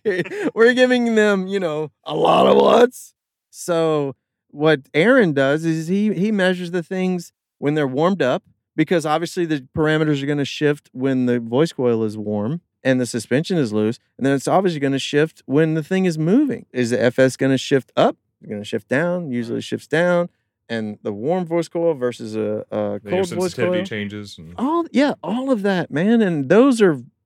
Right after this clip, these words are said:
Speaker 1: those are big deals if you're trying, I mean, you can
Speaker 2: when you're
Speaker 1: correct all
Speaker 2: point two
Speaker 1: that.
Speaker 2: D B and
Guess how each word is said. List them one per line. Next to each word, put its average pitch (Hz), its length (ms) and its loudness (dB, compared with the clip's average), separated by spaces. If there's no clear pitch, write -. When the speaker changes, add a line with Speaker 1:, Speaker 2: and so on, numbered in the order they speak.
Speaker 1:
those 269 240 2
are 339 140 0
big 175 300 2
deals 175 580 2
if 143 280 0
you're 151 120 2
trying, 160 540 -2
I - 40 -6
mean, 208 100 4
you 254 80 4
can 190 160 -6
Speaker 2:
when - 80 -6
you're 139 100 0
Speaker 1:
correct 151 300 2
all - 60 -20
Speaker 2:
point 143 200 -6
two 131 120 -10
Speaker 1:
that. 123 40 -8
Speaker 2:
D 113 160 -6
B 110 320 -6
and 101 320 -10